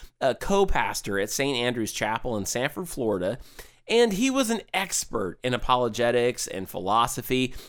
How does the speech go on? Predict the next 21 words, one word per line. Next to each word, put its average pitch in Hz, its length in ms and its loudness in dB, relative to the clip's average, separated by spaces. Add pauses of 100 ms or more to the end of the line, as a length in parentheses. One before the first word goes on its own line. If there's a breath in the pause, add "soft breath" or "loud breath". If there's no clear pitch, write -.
He 247 160 2
was 226 160 0
a 160 80 0
teacher 196 640 -2
at - 160 0
Knox 123 400 0
Theological 123 640 0
Seminary, 113 600 -2 (300 loud breath)
uh, 113 320 4 (100)
Gordon 160 340 4
Conwell 160 640 4
Theological 107 640 0
Seminary, 101 680 -2
Reformed 247 640 4
Theological 208 720 0
Seminary, 143 640 2
and 127 140 2
if 127 180 -2
that's 101 240 -2
not 98 220 -2
enough, 165 580 2